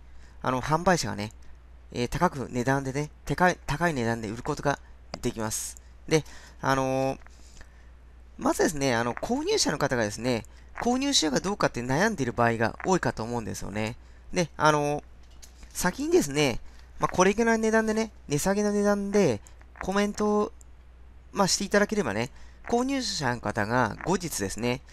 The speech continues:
次の日にですね、購入するパターンも非常に多いんですね。なので、ぜひね、あの、コメントを来たらすぐですね、まあ、コメント返しっていうかね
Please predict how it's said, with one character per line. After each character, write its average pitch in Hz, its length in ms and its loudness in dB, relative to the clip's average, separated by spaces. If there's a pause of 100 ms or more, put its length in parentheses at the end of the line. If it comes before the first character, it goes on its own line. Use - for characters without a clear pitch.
(140)
次 214 260 -2
の 233 100 0
日 143 140 -4
に 113 60 -6
で 98 100 -4
す 104 80 -8
ね、 117 80 -4
購 165 240 -2
入 180 220 -2
す - 300 -8
る 165 60 -6
パ 170 120 0
タ 170 80 0
ー - 20 -2
ン 139 40 -4
も - 20 -6
非 127 140 -8
常 151 160 0
に 160 160 -6
多 208 160 4
い 139 40 -2
ん 110 40 -6
で 107 60 -6
す - 80 -10
ね。 110 260 -2 (680)
な 202 120 4
の 180 100 2
で、 143 100 2
ぜ 185 140 0
ひ 196 100 -6
ね、 156 200 -2 (320)
あ 131 100 0
の、 127 240 -2 (380)
コ 233 180 0
メ 247 120 2
ン 247 80 -2
ト 262 140 -2
を 247 60 -4
来 226 60 -10
た 254 80 0
ら 170 60 4
す - 180 -2
ぐ 214 60 0
で 135 80 2
す 117 100 -6
ね、 123 220 -2 (1120)
ま 175 140 4
あ、 - 60 -2 (560)
コ 185 100 -2
メ 190 80 2
ン 196 60 -2
ト 196 100 0
返 185 160 4
し 120 100 -4
っ - 40 -12
て - 120 -6
い - 20 -8
う - 20 -8
か 104 80 -2
ね 113 140 -2